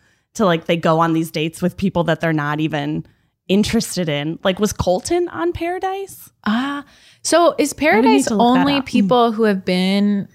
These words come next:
Speaker 1: Mm-hmm.
Speaker 2: on The Bachelor before? It's no new, new, new.
Speaker 1: I don't think it's any new friends. I
Speaker 2: Mm.
Speaker 1: think it's only people that have been <laughs> on No New Friends.
Speaker 2: <laughs>
Speaker 1: It's just people who were on Bachelor and Bachelorette.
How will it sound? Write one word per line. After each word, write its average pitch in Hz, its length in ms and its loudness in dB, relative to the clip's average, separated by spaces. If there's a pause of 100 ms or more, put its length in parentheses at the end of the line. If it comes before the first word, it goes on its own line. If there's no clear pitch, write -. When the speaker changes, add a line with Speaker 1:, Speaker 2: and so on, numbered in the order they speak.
(220)
Speaker 1:
Mm-hmm. 247 200 6
Speaker 2:
on 185 120 4
The 185 60 2
Bachelor 170 380 0
before? 190 320 2
It's 180 200 0
no 185 260 6
new, 160 500 0 (160)
new, 165 200 -2
new. 147 340 -8 (100)
Speaker 1:
I 196 140 2
don't 170 360 0
think 160 200 -8
it's 143 180 -8
any 139 180 -8
new 143 160 -8
friends. - 360 -12
I - 80 -2
Speaker 2:
Mm. 190 60 4
Speaker 1:
think 170 160 0
it's 165 200 -8
only 175 320 0
people 170 340 -2
that 147 140 -2
have 151 180 -4
been 175 200 2
<laughs> - 20 4
on 247 160 6
No 185 140 4
New 190 160 2
Friends. 175 400 -2 (180)
Speaker 2:
<laughs> - 20 -8 (140)
Speaker 1:
It's 190 240 0
just 180 400 0
people 185 280 0
who 180 160 0
were 160 140 0
on 151 480 -6 (540)
Bachelor 151 460 -4
and 151 100 -2
Bachelorette. - 560 -8